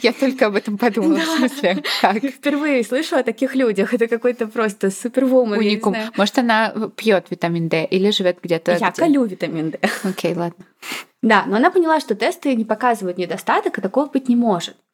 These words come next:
Speaker 2: И тогда она пошла к Балвани, но тот лишь усомнился в компетенции самой Эрики.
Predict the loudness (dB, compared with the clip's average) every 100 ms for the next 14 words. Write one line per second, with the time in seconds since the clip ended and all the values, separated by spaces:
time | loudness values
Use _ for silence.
0 | _ _ _ 0 2 4 2 0 0 0
1 | 2 0 0 0 -2 -2 -2 -4 -10 _
2 | _ 0 2 4 2 0 0 2 2 0
3 | -2 0 0 0 0 0 0 -4 0 2
4 | 2 0 0 2 0 -2 -8